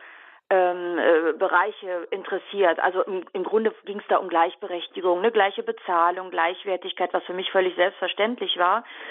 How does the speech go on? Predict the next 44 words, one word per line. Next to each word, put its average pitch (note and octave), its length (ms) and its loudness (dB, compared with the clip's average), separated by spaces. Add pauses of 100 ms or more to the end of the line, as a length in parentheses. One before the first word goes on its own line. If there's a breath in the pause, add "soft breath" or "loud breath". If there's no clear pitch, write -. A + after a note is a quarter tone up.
(440 loud breath)
Äh, F#3+ 400 4
und G3 100 -8
habe G#3 220 0
viel A#3+ 180 -8
mit A3 180 -2
diesen, G3+ 460 -6
ähm, F#3+ 520 2
Damen G#3+ 300 0
gesprochen B3+ 500 -2
und G#3+ 140 -12
diskutiert A3+ 560 -2
und G#3 100 -4
habe G#3 160 0
dann G3 160 -8
festgestellt, A3 640 -4
dass G3+ 140 -4
beim G3+ 200 -4
Thema G#3+ 320 2
Abtreibung A#3+ 760 -2 (480 soft breath)
die G#3+ 120 -12
Stringenz G3 580 -2 (120)
fehlte C#4+ 580 4
und A#3+ 220 2 (120)
dass A3+ 140 0
da G#3+ 120 4
auch A3+ 80 -2
die - 140 -4
Argumentation G3+ 680 -4
einfach F3+ 320 -2
nicht F#3+ 180 -12
mehr F#3 100 -4
schlüssig A#3 500 0
war, F3 240 2
weil F3+ 140 0
ich F3 80 -14
dann F3+ 160 -6
gefragt F3+ 400 -2
habe, G3 160 -2 (480 loud breath)
warum F#3+ 240 2
macht G3 240 -4
ihr G3+ 60 -10
nichts G3 320 -14
dagegen, G3+ 420 -4
dass F#3+ 140 2